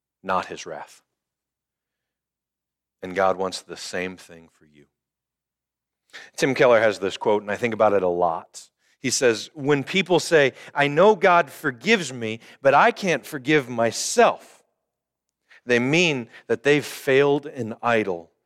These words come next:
whose approval is more important than God's."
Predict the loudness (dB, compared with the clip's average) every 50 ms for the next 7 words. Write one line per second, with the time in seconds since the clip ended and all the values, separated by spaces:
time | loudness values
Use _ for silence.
0 | _ _ _ -4 -2 0 0 -2 -4 -4 -8 -4 -4 -4 -4 -2 -4 -4 -4 -4
1 | -8 _ _ _ _ _ -8 -8 -6 -4 -2 -2 0 0 -2 -4 -8 -4 -4 -4
2 | -4 -4 -12 -20 _ _ _ -20 -20 -20 _ -18 -18 -18 -20 _ _ _ _ _